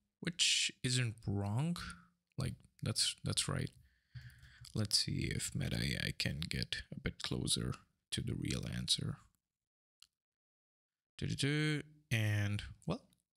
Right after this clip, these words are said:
quite closer, quite. But obviously, uh, we can debate.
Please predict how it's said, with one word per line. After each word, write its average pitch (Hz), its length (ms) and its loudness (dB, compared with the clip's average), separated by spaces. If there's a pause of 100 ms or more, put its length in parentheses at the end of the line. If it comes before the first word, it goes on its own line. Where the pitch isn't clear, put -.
(160)
quite 123 560 -2
closer, 143 640 -2 (180)
quite. 113 520 -2 (960)
But 127 560 2 (580)
obviously, 170 600 4 (200)
uh, 110 260 2 (1900)
we 113 160 2
can 107 280 2
debate. - 480 -2